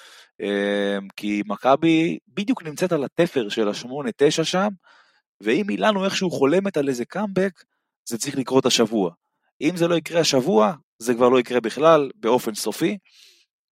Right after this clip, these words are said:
אה, ואני כאוהד מכבי כמובן מקווה מאוד שהם לא יצליחו, ומכבי תבוא למשחק הזה ותעשה מה שהיא צריכה לעשות אם היא רוצה להיות בפלייאוף,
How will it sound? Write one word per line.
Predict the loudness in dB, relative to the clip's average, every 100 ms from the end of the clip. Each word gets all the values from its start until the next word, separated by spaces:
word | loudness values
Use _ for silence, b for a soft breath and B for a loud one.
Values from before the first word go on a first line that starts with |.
| -2
אה, | 2 2 2 0 -2
ואני | -2 -4 -4 -6 -6
כאוהד | 0 2 2 2
מכבי | -2 -2 -2
כמובן | -2 -4 -2 -2 -2
מקווה | -4 -2 0 0
מאוד | 0 -2 -2
שהם | -6 0
לא | 2
יצליחו, | 2 -2 -6 -4 -4
ומכבי | -2 -2 -2 -4 -4
תבוא | -2 0 0
למשחק | 0 -4 -6 -6 -4
הזה | -2 -2
ותעשה | -2 -4 -6 -2 -2
מה | -2
שהיא | -2
צריכה | -4 -6 -4 -2
לעשות | 0 -2 -4 -6
אם | -4
היא | -2
רוצה | -2 -2
להיות | -2 -4
בפלייאוף, | -2 2 2 0